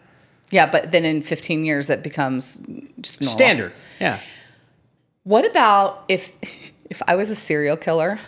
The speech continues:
Speaker 1: I would not subscribe to the inside your trunk latch unlock. <laughs>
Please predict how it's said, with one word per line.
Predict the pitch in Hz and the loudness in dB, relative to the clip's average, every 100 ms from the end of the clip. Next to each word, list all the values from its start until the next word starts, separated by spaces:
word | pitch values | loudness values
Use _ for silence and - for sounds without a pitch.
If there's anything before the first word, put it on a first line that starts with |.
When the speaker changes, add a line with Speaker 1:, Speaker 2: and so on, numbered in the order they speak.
| - _ 151 | -20 _ 0
Speaker 1:
I | 156 | 2
would | 151 156 | 0 -2
not | 143 123 - | 2 2 0
subscribe | - - - 156 143 143 160 - | -6 -6 -2 0 2 0 -2 -6
to | - 147 | -4 -4
the | 139 139 135 135 - - _ - | -4 -4 -2 -4 -6 -10 _ -4
inside | 156 151 - 147 147 | -2 -2 2 2 2
your | 135 | -4
trunk | - - 139 - | -4 -4 -2 0
latch | 151 156 - - - - _ - | 2 2 0 -6 -6 -12 _ -4
unlock. | 151 147 139 165 - - - - - - - | -2 0 2 0 -2 -10 -16 -18 -20 -8 -2
<laughs> | - - - - - - | -2 0 0 0 0 -2